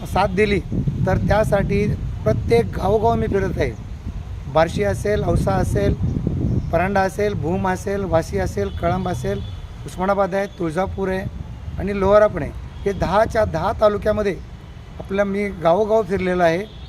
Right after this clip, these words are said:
आणि पंचगव्याच्या माध्यमातून आणि आरोग्याच्या माध्यमातून आणि ज्येष्ठ नागरिकांचे मुद्दे घेऊन मी त्यांच्याकडे गेलेलो होतो. पण त्यांनीच स्वतः होऊन सांगितलेलं आहे की आम्हाला तुमच्यासारखा एक उमेदवार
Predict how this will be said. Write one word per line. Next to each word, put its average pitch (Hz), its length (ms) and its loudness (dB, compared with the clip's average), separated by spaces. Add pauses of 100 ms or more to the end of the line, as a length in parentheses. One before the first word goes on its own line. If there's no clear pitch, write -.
(240)
आणि 170 180 -2
पंचगव्याच्या 202 720 -2
माध्यमातून 196 680 -4 (340)
आणि 170 140 -2
आरोग्याच्या 185 460 0
माध्यमातून 196 600 -2 (360)
आणि 156 80 -6
ज्येष्ठ 180 260 -2
नागरिकांचे 190 500 -4
मुद्दे 180 300 -2
घेऊन 175 320 -2 (320)
मी 175 80 -4
त्यांच्याकडे 185 600 -4 (500)
गेलेलो 180 300 0
होतो. 208 320 0 (340)
पण 180 60 -8
त्यांनीच 214 400 0 (400)
स्वतः 202 300 2
होऊन 214 280 4
सांगितलेलं 190 580 -4
आहे 185 160 0
की 214 220 -4 (320)
आम्हाला 190 300 0
तुमच्यासारखा 190 880 -4
एक 170 120 -10
उमेदवार 190 360 2